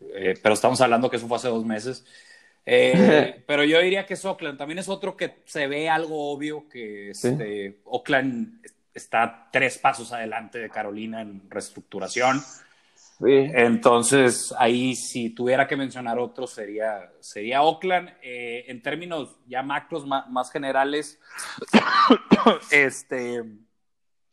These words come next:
Speaker 1: pónganse al tiro con el, con el tema de,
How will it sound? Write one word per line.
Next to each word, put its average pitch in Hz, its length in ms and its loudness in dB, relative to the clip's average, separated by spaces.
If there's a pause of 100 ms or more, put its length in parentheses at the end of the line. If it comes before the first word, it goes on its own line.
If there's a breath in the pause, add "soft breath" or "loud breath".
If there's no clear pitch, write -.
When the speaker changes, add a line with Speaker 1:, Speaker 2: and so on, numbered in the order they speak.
(340)
Speaker 1:
pónganse 165 500 -8
al 143 180 -10
tiro 156 380 -8
con 131 280 -10
el, 107 460 -12 (840)
con 127 240 2
el 123 180 -2
tema 139 460 2
de, 107 1300 -8